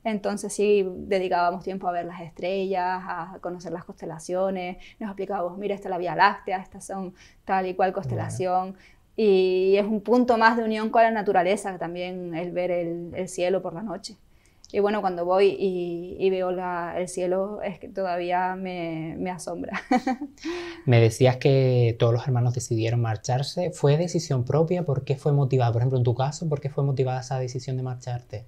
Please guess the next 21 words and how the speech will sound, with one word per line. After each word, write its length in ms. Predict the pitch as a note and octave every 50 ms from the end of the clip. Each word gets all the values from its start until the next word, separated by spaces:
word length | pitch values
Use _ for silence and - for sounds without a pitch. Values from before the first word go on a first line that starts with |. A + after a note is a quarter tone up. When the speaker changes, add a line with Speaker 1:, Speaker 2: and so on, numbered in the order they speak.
| - _ _
Speaker 1:
Bueno, 220 | C4 C#4+ D4+ D#4
yo 160 | D4+ D4 D4
al 80 | D4+ D4+
principio 360 | D4 E4 D4 D4+ E4+ F4 E4+
me 100 | D4+ C#4
marché 420 | B3+ B3 A#3 A#3 - C#4 C#4 C#4+ C#4
porque 680 | D#4 D4+ D4 D#4 D4+ D4 D4 D4 D4 D4 C#4+ C#4+ C4+
el, 260 | C#4 C#4 C4+ C4+ B3+
tuve 140 | - C#4 C#4+
una 160 | C#4+ C#4+ C#4+
época 200 | D4 C#4+ D4+ C4+ B3
que 80 | B3
me 80 | A#3+ A3+
gustaba 380 | A3 A3 - - B3+ B3+ B3+ B3+
la, 420 | B3+ B3+ B3 A#3+ A#3+ A#3+ A#3 -
la 140 | A#3 A#3+ A3+
acrobacia, 460 | A3+ B3 A#3 A#3 B3+ C#4+ D4+ C#4+ D4
practicaba 480 | C4 B3+ B3 A#3+ B3 - A#3+ B3 B3+ B3
con 100 | A#3+ A#3+
unas 160 | A#3 A#3 A#3+ B3
amigas 320 | A#3+ A#3+ A#3+ A#3+ A#3+ A#3